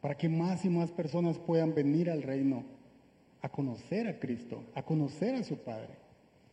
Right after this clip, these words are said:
Y justo antes del milagro, Jesús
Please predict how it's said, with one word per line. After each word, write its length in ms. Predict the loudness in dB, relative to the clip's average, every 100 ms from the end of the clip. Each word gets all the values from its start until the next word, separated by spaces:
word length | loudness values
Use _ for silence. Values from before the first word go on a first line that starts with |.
| _ _ _ _ _ _ _ _ _ _ _ _ _ _ _ -20 -20 _ _ _ _ -20 _ _ _ -20 _ _ -20 -20 _ _ _ _ -20 _ _ -20 _ -2
Y 120 | 2
justo 440 | 4 6 4 4 4
antes 280 | 4 4 2
del 140 | 2
milagro, 640 | 2 2 2 0 0 -4 -8 -18 -20 -20 -14
Jesús 840 | -2 0 -2 -4 0 2 2 0